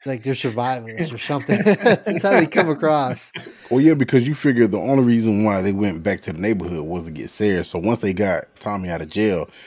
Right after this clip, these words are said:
Speaker 2: they'd have been gone. You know, like, like, I mean, like, they'd have been, you know, down I sixty-five,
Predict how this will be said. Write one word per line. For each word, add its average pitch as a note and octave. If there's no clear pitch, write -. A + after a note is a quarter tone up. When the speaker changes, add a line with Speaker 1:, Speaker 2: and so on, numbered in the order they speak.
Speaker 2:
they'd A#2+
have F#2+
been E2
gone. F2+
You G2+
know, F#2+
like, F2
like, F2+
I F2+
mean, F2+
like, D#2+
they'd G2
have D#2+
been, D#2+
you F#2
know, F2+
down F#2
I F#2+
sixty-five, F#2+